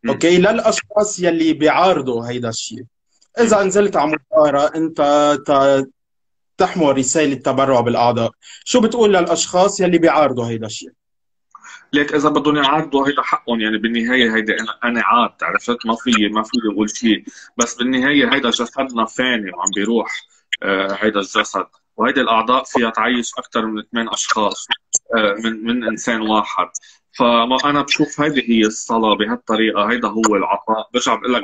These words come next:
Speaker 1: بحترم كل واحد كيف بيشوف الأمور، بس، آه، بس بالنهاية هيدا الشيء أنت عم تنقذ حياة حدا. آه،
Speaker 2: طارق، أنت بتعمل بطاقة أو بتفكر تعمل، آه، بطاقة؟
Speaker 1: أكيد، أكيد.
Speaker 2: بطاقة.
Speaker 1: أنا بدي، أنا خبرك شغلة، من أنا وصغير لما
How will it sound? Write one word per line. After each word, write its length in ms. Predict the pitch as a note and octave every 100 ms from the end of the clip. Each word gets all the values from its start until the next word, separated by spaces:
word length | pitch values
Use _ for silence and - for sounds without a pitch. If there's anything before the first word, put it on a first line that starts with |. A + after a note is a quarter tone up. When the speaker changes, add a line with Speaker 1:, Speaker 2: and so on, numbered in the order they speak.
| -
Speaker 1:
بحترم 360 | - - B2+ A#2
كل 100 | A2+
واحد 340 | A2+ B2 - -
كيف 120 | - - G#2
بيشوف 380 | - B2+ A#2
الأمور، 500 | G#2 F#2+ G#2+ B2+ B2 A2 - - - -
بس، 420 | A2+ A#2 A#2 - A#2
آه، 200 | G#2+ G#2 G#2
بس 180 | - A2
بالنهاية 680 | A#2+ A#2+ A#2+ C3+ B2+ A#2
هيدا 160 | B2 A#2
الشيء 540 | A2+ - C3+ B2+ A#2 G#2 -
أنت 160 | B2+
عم 220 | A2+ G#2 A2
تنقذ 300 | C#3+ D3 A#2 -
حياة 300 | - A2+ B2+
حدا. 260 | - C3+ - - _ _ _ _ _ -
آه، 300 | A2 G#2+ G#2
Speaker 2:
طارق، 340 | F3 G3 G3+
أنت 140 | A3+ A#3
بتعمل 340 | - _ F#3+ -
بطاقة 520 | E3 D#3+ - G3 B3+
أو 200 | A3 E3
بتفكر 480 | D#3 D3+ F#3+ F#3+ D3
تعمل، 520 | D#3 D3+ D3 C3 B2+
آه، 280 | B2 B2 A#2+ A2+
بطاقة؟ 500 | B2+ B2 C#3 C#3+ A3 - _ _ _ _ _ -
Speaker 1:
أكيد، 400 | A#2+ D#3+ F3+ A2+
أكيد. 220 | C#3 D3
Speaker 2:
بطاقة. 140 | C#3+
Speaker 1:
أنا 160 | D#3 D#3
بدي، 320 | C3 B2 B2+ - -
أنا 120 | D3
خبرك 400 | D3 D3 C#3+ B2+
شغلة، 260 | - D3 C#3+
من 200 | A2+ A#2
أنا 160 | C3
وصغير 440 | C#3+ B2+ A2 C3 B2+
لما 280 | G#2+ G#2+